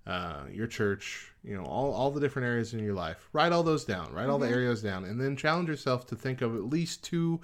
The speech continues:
Speaker 1: people or things that you were grateful for in all those areas. And then just put that list somewhere where you'll see it. Put
Speaker 2: Yeah.
Speaker 1: it somewhere where you'll see it. Put it, hang it up on your, uh, bathroom mirror where you'll see it every morning, and just remind yourself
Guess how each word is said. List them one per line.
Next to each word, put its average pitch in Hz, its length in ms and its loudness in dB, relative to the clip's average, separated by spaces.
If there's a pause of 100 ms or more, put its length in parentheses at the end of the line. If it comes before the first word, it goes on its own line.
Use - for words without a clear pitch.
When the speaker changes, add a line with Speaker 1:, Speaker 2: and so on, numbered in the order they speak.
(320)
Speaker 1:
people 175 480 2
or 107 160 4
things 139 480 0
that - 180 -6
you 120 60 -2
were 120 80 0
grateful 104 380 0
for 90 300 -4
in 90 60 -6
all 87 280 -4
those 98 200 -4
areas. 92 600 -4 (640)
And 127 100 2
then 175 80 4
just 190 180 4
put 214 140 4
that 233 200 4
list 196 240 4
somewhere 196 340 4
where 190 100 4
you'll 202 160 4
see 196 280 0
it. - 160 -6 (200)
Put - 80 -4
Speaker 2:
Yeah. 262 100 6
Speaker 1:
it - 80 -2
somewhere 160 260 2
where 160 100 2
you'll 156 80 2
see - 160 -2
it. 113 80 -2
Put 113 100 -2
it, 127 300 -2
hang 139 180 -2
it 156 80 0
up 151 160 -2
on 151 140 0
your, 151 280 0 (140)
uh, 143 60 -4
bathroom 143 440 0
mirror 131 420 2 (340)
where 113 100 0
you'll 107 100 4
see 135 200 4
it 127 80 8
every 123 220 6
morning, 113 380 2
and 90 100 -8
just 101 180 -12
remind 117 440 2
yourself 92 580 -4